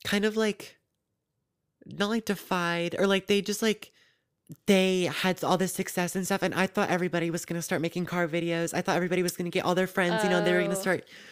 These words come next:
Speaker 1: trying to do that. But then when nobody did it, I was kind of like,
Speaker 2: Oh.
Speaker 1: "Oh, you know, YouTube really isn't," or maybe people have, and I just, I'm not aware of that. I'm not saying that, but I'm just saying I
Speaker 2: Yeah.
Speaker 1: haven't seen anybody that is, like,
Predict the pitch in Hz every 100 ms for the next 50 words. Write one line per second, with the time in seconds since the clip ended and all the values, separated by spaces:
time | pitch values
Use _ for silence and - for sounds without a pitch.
0 | - - - 196 185 175 - 180 185 185
1 | 196 208 202 190 175 170 190 185 175 170
2 | 175 190 185 196 185 170 175 165 - -
3 | 254 302 196 202 - 208 208 196 185 196
4 | - 202 202 190 180 185 190 180 156 -
5 | - - - 208 208 214 226 - 202 180
6 | 175 170 170 175 165 - - _ _ _
7 | - 185 180 170 165 147 165 175 180 -
8 | 180 170 160 185 180 180 180 196 180 170
9 | 165 - - - _ _ _ _ _ _
10 | - 196 254 214 208 175 208 185 175 180
11 | 170 175 170 170 165 175 160 -